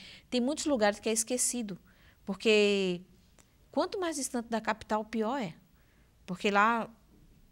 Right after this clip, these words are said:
os prefeitos nem tão nem aí, governadores, lá não tem energia, lá não tem água, tá? E então, essas pessoas que são os que mais sofrem. E aí eles ficam falando da Bolsa Família, que todo mundo lá ganha Bolsa Família. Eles acham que é assim, né?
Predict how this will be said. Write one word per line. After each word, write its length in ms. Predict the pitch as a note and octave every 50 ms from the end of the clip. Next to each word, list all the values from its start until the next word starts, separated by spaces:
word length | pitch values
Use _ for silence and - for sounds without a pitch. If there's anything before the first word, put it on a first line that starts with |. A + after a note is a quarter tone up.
| - - G#3
os 200 | G#3 G3 F#3+ -
prefeitos 500 | - G#3 G#3 G#3 - - F#3 F3 F3+ -
nem 180 | F#3+ G#3 A3
tão 160 | A3+ - G#3+ G3+
nem 200 | G3 G3 G3 G3
aí, 420 | F#3 E3 E3+ F3 F#3+ G#3 G#3+ G#3
governadores, 920 | F#3 G3 F#3 F3+ G3 G#3 F#3+ F3+ D#3 D#3+ D#3 E3 F#3 G3 G3 G#3 G3+ - - - - - - - - -
lá 120 | A3 A3
não 100 | G#3+ G#3+
tem 220 | G#3 - G#3+ G3 G3
energia, 640 | F#3+ F#3 F#3+ F#3 F3+ F3+ F3+ F#3+ G3 F#3+ F#3+ F#3 F#3
lá 100 | F#3 F3+
não 100 | F3+ F3+
tem 280 | - F#3+ F3 E3+ F3
água, 580 | F3+ F#3 F#3 F#3 F3+ E3+ F#3 F#3 F3+ F3+ F3+ - - - - - - - - - - - - - - - -
tá? 240 | F#3 F#3 G#3 A#3+ - - - - - -
E 120 | - G#3+ A3+
então, 220 | A3+ A#3 A#3+ G#3
essas 380 | G#3 G#3+ A3+ A3+ - C4 - -
pessoas 380 | - C#4+ D4 - B3+ - -
que 140 | - - B3+
são 160 | A#3 - B3+
os 120 | B3 B3 -
que 100 | - A#3+
mais 220 | A3+ A3+ A#3 A#3+
sofrem. 400 | - - C4+ C4+ C4+ - A3 G3
E 40 | G3
aí 60 | G3
eles 160 | G3+ G3+ G3+
ficam 280 | - G#3+ G#3+ G#3+ - G#3+
falando 360 | G3+ - G3+ G3+ G3+ G#3 G#3 G3+
da 140 | F#3+ G3+
Bolsa 260 | G3 F#3+ G3+ G3+ - G#3+
Família, 300 | - A3 G#3 G3+ F#3+ F#3
que 100 | - -
todo 220 | - C4 D4 F4+
mundo 160 | G4+ G#4 G4+
lá 80 | G4+ F#4+
ganha 180 | F4+ F#4 F4+
Bolsa 240 | E4+ E4+ E4 D#4+ -
Família. 520 | - - C#4+ D#4+ D4+ B3+ A3 F#3+ F#3 F#3+ - - - - - - - - - - - -
Eles 260 | G#3 A3+ A3+ G3 G#3
acham 300 | F#3+ F#3 G3+ - G#3+ G#3
que 100 | - A#3
é 40 | A#3
assim, 220 | A#3+ - D#4 D4+
né? 180 | C#4 A3+ G#3